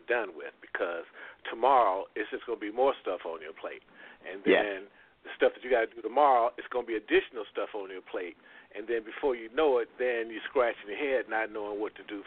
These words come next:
Speaker 1: first because you don't, you done lost focus of the priority. And it, it, it's crazy. I don't even know how people function like that. But then I guess there's a separation, too, between the people with the entrepreneurial spirit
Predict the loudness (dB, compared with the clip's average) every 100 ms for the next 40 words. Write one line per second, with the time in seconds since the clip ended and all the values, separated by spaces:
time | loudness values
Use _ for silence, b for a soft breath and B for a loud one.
0 | 2 4 2 -4 -10 -6 -6 -6 -6 -4
1 | -4 -4 -4 -2 0 -2 -2 -4 -4 -6
2 | -6 -2 2 2 2 -2 -6 -20 b b
3 | b b b b -10 -10 -10 -14 -20 b
4 | -8 -4 -2 0 0 0 0 -2 0 2
5 | 2 -2 -4 -2 -2 -2 -4 -6 -6 -10
6 | -12 -6 -6 -6 -12 -12 -12 -10 -8 -8
7 | -8 -4 -2 0 0 0 0 -2 -2 -4
8 | -4 -4 -2 -2 -2 -6 -14 -10 -10 -10
9 | -12 -10 -10 -10 -16 B B -14 -8 -6
10 | -4 -4 -4 -4 -4 -4 -6 -10 -6 0
11 | 0 0 -4 -6 -12 -20 -10 -8 -6 -8